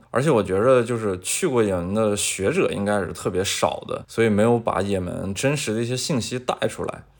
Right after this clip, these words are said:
因此呢，都是一些陈词滥调了，除了新闻标题，就是一些，呃，一些很传统的描述方式。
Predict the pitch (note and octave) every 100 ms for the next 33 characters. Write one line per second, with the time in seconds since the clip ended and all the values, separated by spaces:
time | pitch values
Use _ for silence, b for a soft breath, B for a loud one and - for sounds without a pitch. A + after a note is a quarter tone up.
0 | b b C#3 D#3+ B2+ G#2 A2+ B2+ B2+ C3
1 | A2+ A#2+ A#2 A#2 - G#2+ - A2 G#2+ G#2+
2 | G#2+ F2 F#2 - G#2+ G#2+ A2+ A2 G#2+ G#2+
3 | A2 F#2 F#2 G#2+ G2+ F#2 F2+ - G2 F#2+
4 | F#2+ A2+ G#2+ A#2+ A#2+ G#2 - G#2 C#3+ G2
5 | F#2+ G2+ F#2 G2 B2 F#2+ G#2+ A#2+ - A#2